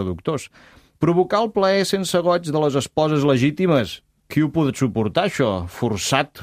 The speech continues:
pel dur deure, pel pur deure, perdó. Els llits adúlters són els pitjors i són forans a l'amor.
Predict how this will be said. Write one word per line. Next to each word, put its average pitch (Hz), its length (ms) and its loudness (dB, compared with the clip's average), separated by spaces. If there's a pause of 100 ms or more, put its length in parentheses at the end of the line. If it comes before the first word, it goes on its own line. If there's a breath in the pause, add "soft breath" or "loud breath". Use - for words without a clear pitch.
pel 104 240 0
dur 107 160 -2
deure, 127 480 2 (240)
pel 110 80 2
pur 120 160 0
deure, 113 320 2
perdó. 113 300 0 (500 loud breath)
Els 135 160 4
llits 240 240 0
adúlters 160 560 0
són 190 160 0
els 202 160 -2
pitjors 170 400 -2
i 104 80 -2
són 135 160 2
forans 143 400 2
a 120 80 4
l'amor. 110 320 2